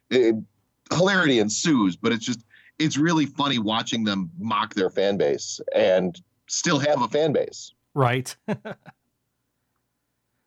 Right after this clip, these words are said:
Speaker 2: I think W W E's been taking cues, 'cause that's what they've been doing the last few months. <laughs>
Speaker 1: Few months? How about a few decades?
Speaker 2: Well, yeah, but no, they, they've, they've been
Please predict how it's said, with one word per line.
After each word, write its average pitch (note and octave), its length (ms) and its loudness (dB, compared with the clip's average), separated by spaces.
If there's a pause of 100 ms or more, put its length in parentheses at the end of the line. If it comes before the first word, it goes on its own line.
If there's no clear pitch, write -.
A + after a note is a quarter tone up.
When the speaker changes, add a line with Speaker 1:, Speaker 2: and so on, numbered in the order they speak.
Speaker 2:
I A#2+ 80 -6
think F3+ 200 -2
W A3 280 -2
W F#3+ 320 -2
E's G3 180 -2
been B2 140 -4
taking C#3 340 -4
cues, C3+ 400 -8
'cause G2 200 -12
that's C#3 260 -6
what C#3 100 -6
they've F3+ 180 -4
been B2 160 -4
doing F#2+ 200 -8
the F#2 80 -14
last F#2+ 260 -10
few G#2 180 -10
months. F#2+ 360 -16 (580)
<laughs> E3 120 -14 (600)
Speaker 1:
Few D#4+ 160 -10 (200)
months? A#2+ 260 -8
How C3+ 60 -4
about D#3 140 -2
a - 20 -16
few C#3+ 180 -4
decades? - 640 -4
Speaker 2:
Well, C3 300 0
yeah, A#2+ 260 2
but A#2+ 140 -4
no, C3 200 0
they, C#3 220 -2
they've, C#3+ 340 -2
they've D3 200 -2
been A2+ 380 -6